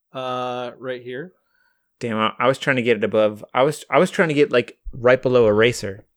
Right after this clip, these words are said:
Speaker 2: That I,
Speaker 1: Damn.
Speaker 2: I, I should have bumped it up a little more.
Speaker 1: I think I fucked it up. I think it probably should be a little lower. Anyway, uh, <laughs> uh, just above that is Terminator Genesis. Then we got End of Days, Eraser,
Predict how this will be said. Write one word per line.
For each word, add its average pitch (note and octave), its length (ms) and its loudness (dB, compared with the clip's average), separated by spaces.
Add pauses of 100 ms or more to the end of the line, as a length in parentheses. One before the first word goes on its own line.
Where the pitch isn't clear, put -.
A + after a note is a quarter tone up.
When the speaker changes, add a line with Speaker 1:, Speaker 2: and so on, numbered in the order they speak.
Speaker 2:
That B2 320 -6
I, - 100 -12
Speaker 1:
Damn. D3+ 320 0
Speaker 2:
I, - 160 -16
I - 40 -14
should - 180 -14
have A2 80 -8
bumped B2 200 -4
it C3+ 80 0
up C#3+ 100 0
a D3+ 40 -4
little B2+ 160 4
more. A2+ 280 -4 (300)
Speaker 1:
I A#2 140 -8
think B2 180 -8
I A2+ 120 -4
fucked C3+ 300 -14
it B2+ 80 -10
up. D#3+ 160 -16
I A2 160 -10
think C#3+ 160 -18
it B2+ 80 -20
probably A#2+ 340 -14
should - 180 -20
be C#3 80 -12
a D3+ 80 -6
little E3 160 -8
lower. B2 240 -4
Anyway, C#3+ 420 -8 (340)
uh, F3+ 380 6 (560)
<laughs> - 600 -2
uh, E3 540 4 (300)
just E3+ 240 -4
above E3 240 0
that D3+ 240 2
is C#3 180 -6
Terminator C#3 560 -8
Genesis. F#3 880 -6 (500)
Then B2+ 220 -8
we B2+ 120 -8
got B2 300 -2
End C3+ 200 -6
of A#2 140 -10
Days, F3 840 -6 (240)
Eraser, E3 760 -6